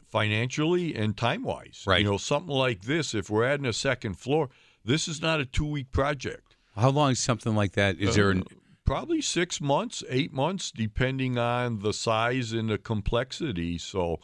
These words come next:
Speaker 1: you know, my guys are gonna move in. They're gonna become part of the family.
Speaker 2: They're gonna be staying for dinner every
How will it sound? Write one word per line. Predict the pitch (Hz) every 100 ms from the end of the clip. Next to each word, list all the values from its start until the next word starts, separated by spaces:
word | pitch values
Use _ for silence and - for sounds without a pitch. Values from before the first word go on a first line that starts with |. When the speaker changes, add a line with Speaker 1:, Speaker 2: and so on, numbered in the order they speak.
| _ - - -
Speaker 1:
you | 104
know, | 95 95 104
my | 113 95
guys | 87 101 113 104
are | 107
gonna | 117 120
move | 127 139 135
in. | 156 175 143 127
They're | 101 98
gonna | 110 110 110 110 104
become | 87 117 - 123 123
part | - 127 127
of | 127
the | 127
family. | 123 135 135 151 92 92
Speaker 2:
They're | 139
gonna | 98 156
be | 131 131
staying | - - 117 131
for | -
dinner | 117 101 139 147 127
every | 104 104